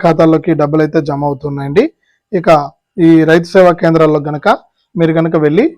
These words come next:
మీరు వివరాలు గనక అడిగి తెలుసుకుని మీకు ఈ డబ్బులు జమ అవుతుందా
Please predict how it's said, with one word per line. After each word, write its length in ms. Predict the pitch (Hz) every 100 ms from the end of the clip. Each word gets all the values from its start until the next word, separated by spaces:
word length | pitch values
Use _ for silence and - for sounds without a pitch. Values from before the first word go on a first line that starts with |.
| -
మీరు 140 | 165 151
వివరాలు 300 | 147 165 180 170
గనక 180 | 165 226 - _ 160
అడిగి 260 | 156 170 262 - -
తెలుసుకుని 440 | 156 147 - 175 247 - _ _ -
మీకు 200 | 170 180
ఈ 20 | 165
డబ్బులు 240 | 170 196 165
జమ 140 | 165 175
అవుతుందా 280 | 170 180